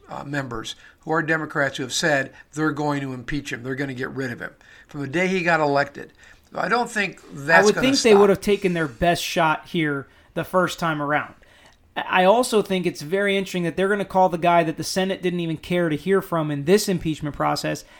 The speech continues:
Speaker 2: as if he's gonna be the smoking gun in a second one because they still have to convince these same senators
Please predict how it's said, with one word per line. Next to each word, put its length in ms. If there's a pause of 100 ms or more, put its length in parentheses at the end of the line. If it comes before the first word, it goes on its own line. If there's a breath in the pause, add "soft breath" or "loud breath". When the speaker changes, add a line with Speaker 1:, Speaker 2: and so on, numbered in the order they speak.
(140 loud breath)
Speaker 2:
as 160
if 140
he's 240
gonna 160
be 120
the 80
smoking 460
gun 220
in 100
a 40
second 440
one 240
because 260
they 120
still 220
have 100
to 100
convince 380
these 180
same 260
senators 760